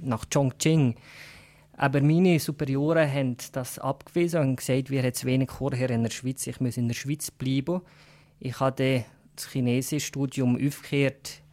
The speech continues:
weil natürlich in der Schweiz, das nützt mir nicht viel.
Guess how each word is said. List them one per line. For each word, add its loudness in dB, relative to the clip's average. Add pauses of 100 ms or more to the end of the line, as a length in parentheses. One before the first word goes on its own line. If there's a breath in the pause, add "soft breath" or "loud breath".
(180 soft breath)
weil -2
natürlich 0
in 0
der 0
Schweiz, -10
das -10
nützt -6
mir 0
nicht -4
viel. -2